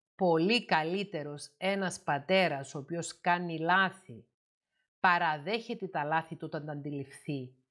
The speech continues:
μετανιώνει ειλικρινά και κάνει συνειδητές προσπάθειες για να τα βελτιώσει, από έναν πατέρα ο οποίος είναι απόμακρος, ο οποίος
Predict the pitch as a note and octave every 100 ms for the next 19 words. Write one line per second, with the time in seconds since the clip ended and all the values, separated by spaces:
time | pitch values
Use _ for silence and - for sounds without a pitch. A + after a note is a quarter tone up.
0 | _ _ D#3 D#3+ D#3 D3+ D#3+ G#3 A3+ G#3+
1 | F3+ - D3 D#3+ E3 D#3+ D3 E3+ F3 -
2 | D#3+ C#3+ C#3+ F#3+ F#3+ D#3+ D#3+ - E3 -
3 | D3+ D3+ D3 C#3 C3 B2 - D3+ A3 A3+
4 | D4 D4 _ _ - E3 D#3+ D#3 F#3+ F3+
5 | C#3 C3+ B2+ D#3 G#3+ C4+ C#4 - _ _
6 | - D#3 D3+ E3+ E3+ - E3+ D3 - -
7 | F3+ A3 A#3+ B3+ C4+ C4+ C4 _ _ _
8 | _ - E3 D#3+ F#3 F#3 - -